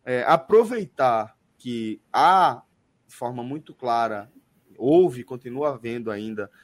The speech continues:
uma indignação, é, enorme da maior parcela, a parcela esmagadora aí da, da nossa população em relação ao que foi visto ali, é, no oito de janeiro. Uma série de questões estão sendo apresentadas, né?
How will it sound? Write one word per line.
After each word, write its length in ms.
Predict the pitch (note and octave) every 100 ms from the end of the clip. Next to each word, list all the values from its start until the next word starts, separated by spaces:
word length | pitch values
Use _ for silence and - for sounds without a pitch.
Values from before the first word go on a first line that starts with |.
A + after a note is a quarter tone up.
| _
uma 140 | B2+ C#3
indignação, 840 | C#3 D3+ D#3+ C#3+ - B2+ A#2 A2 - _ _ _
é, 400 | G#2 G2+ G2 - _ _ _ - - _ _ _
enorme 680 | B2 C#3 C3 E3+ F#3 C3 G#2+
da 440 | G2 A2 A2 G#2 G2
maior 380 | G#2 G#2 C#3
parcela, 680 | E3+ D3+ A#2 - A2 C3 A#2+
a 40 |
parcela 360 | - G#2+ - A#2
esmagadora 720 | A2+ B2 C#3+ C3 A2+ A#2 A2+
aí 260 | G2 G2+ G2+ _ _ _ _
da, 520 | G#2+ A2+ A2 G2+ F2
da 180 | G2 G#2
nossa 260 | G2+ -
população 600 | G2 A2+ D3 C#3 - D3
em 20 | E3+
relação 380 | F3+ F3 D#3
ao 60 | D3+
que 80 | -
foi 140 | F3
visto 320 | B2 B2+ -
ali, 320 | B2 G#2 G#2 - _ _ _
é, 140 | G2+ G#2+
no 140 | B2+
oito 280 | C3 B2 C3+
de 100 | B2+
janeiro. 420 | D3+ B2+ F#2 E2+
Uma 120 | G#3 A3
série 300 | - F#3 F#3+
de 100 | F3+
questões 440 | D3+ C#3 C3+ B2+
estão 260 | - B2+ A#2
sendo 240 | - A2+
apresentadas, 960 | A2 A2 A2 C3 B2 G2+ A2 B2+ A#2+ F#2
né? 320 | G2+ B2